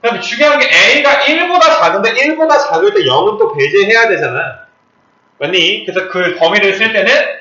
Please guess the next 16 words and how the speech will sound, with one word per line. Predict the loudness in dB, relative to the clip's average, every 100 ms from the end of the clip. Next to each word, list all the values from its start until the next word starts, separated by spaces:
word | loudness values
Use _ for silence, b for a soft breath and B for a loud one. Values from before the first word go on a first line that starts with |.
| -18 -10
일보다 | -4 0 2 2 0
작은데 | -2 -2 -2 -4 -2 0 0 0 -4 -10 _ _ _ _ _ _ _ _ _ _ _ _ _ 0
영에서 | 2 2 2 2 2
일 | 2 2 0
사이일 | 0 0 2 0 0
때랑 | 2 2 2 -2 -4
또, | 2 2 2 0
또는, | 0 0 0
얘들아, | 0 2 2 2
A가 | 2 2 0 0 0 0 0
영보다 | -4 -4 -6 -4 -2 -2
작을 | -4 -4 -4 0 0 0
때로 | -4 -4 -6
가는 | -8 -8
거야, | -8 -8
이렇게. | -8 -8 -14